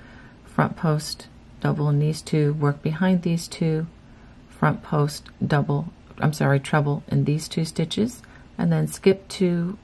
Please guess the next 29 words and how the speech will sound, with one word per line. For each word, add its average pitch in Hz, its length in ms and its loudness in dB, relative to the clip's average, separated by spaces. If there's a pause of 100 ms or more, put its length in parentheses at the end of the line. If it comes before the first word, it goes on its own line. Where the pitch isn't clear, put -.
(120)
front - 300 0
post 160 320 -2
treble 180 380 2
in 151 180 0
these 190 280 4
two, 190 340 2 (420)
working 151 300 4
in 139 80 4
front, - 480 4 (600)
front - 260 -2
post 151 300 -2
treble 143 320 0
in 139 200 2
these - 220 -2
two - 180 -4
stitches. - 360 -8
So 160 120 -4
go 151 120 4
ahead 156 200 2
and 139 120 4
work 139 220 0
that. - 400 -2 (960)
After 151 260 2
completing 156 720 2 (260)
the 139 80 2
crossing 139 480 2
of 151 140 2
this 160 380 0 (760)
wheat 175 280 4